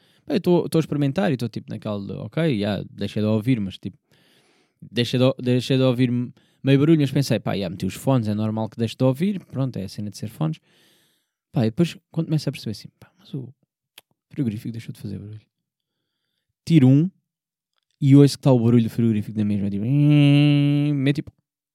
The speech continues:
e eu, "Ah, ok, ok." Comecei a perceber merdas. Pá, vou experimentar para a rua. E é aí que eu vejo como todos os barulhos de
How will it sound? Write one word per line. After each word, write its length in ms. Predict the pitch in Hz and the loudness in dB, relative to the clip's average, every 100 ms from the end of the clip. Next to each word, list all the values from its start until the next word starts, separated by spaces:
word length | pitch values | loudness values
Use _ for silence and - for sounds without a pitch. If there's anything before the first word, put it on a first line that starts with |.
| _ _ _ - | _ _ _ -12
e 60 | |
eu, 100 | 101 _ - | -12 _ -6
"Ah, 120 | 151 _ _ _ _ _ _ _ _ - | -6 _ _ _ _ _ _ _ _ -20
ok, 220 | 104 - 123 _ _ _ _ _ _ _ _ | -20 -20 _ _ _ _ _ _ _ _ _
ok." 360 | - 220 135 170 _ _ _ _ _ _ | -12 -8 -6 -8 _ _ _ _ _ _
Comecei 240 | 120 - 110 | -12 -8 -10
a 20 | |
perceber 240 | - 117 | -8 -6
merdas. 400 | 123 98 95 - _ _ _ _ _ _ _ _ - | -4 -6 -10 -20 _ _ _ _ _ _ _ _ -20
Pá, 100 | - | -16
vou 100 | 110 | -14
experimentar 420 | - 107 101 98 | -10 -8 -6 -6
para 100 | - | -8
a 40 | 90 | -10
rua. 300 | 92 95 - _ _ _ _ _ _ _ _ - | -10 -16 -18 _ _ _ _ _ _ _ _ -10
E 160 | 104 104 | -2 -2
é 20 | |
aí 200 | 98 101 | -2 -4
que 100 | - | -2
eu 100 | 98 | -4
vejo 640 | 90 95 87 101 - _ _ _ _ - | -2 -6 -6 -10 -20 _ _ _ _ -8
como 220 | 101 87 - - | -6 -6 -10 -2
todos 300 | 123 113 104 | 0 0 -2
os 100 | 98 | -2
barulhos 420 | 104 101 92 95 | 0 -2 -4 -8
de 280 | 95 95 95 | -8 -8 -8